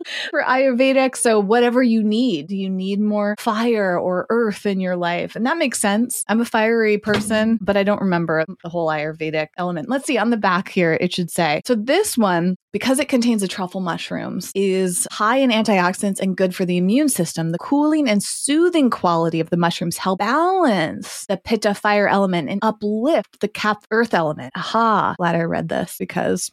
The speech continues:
I knew I wasn't <laughs> getting that right. Also, part of their profits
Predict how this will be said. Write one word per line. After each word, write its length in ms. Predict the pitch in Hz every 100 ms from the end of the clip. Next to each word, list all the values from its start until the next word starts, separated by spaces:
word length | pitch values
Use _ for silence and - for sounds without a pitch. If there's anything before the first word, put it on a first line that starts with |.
| -
I 40 |
knew 360 | 196 214 220 208
I 60 |
wasn't 320 | 190 196 202 196
<laughs> 0 |
getting 300 | 202 269 214
that 240 | 202 -
right. 300 | 190 - 180
Also, 320 | - 262 269 240
part 240 | - 233
of 60 | 240
their 140 | 240
profits 800 | 240 220 214 - 269 269 - -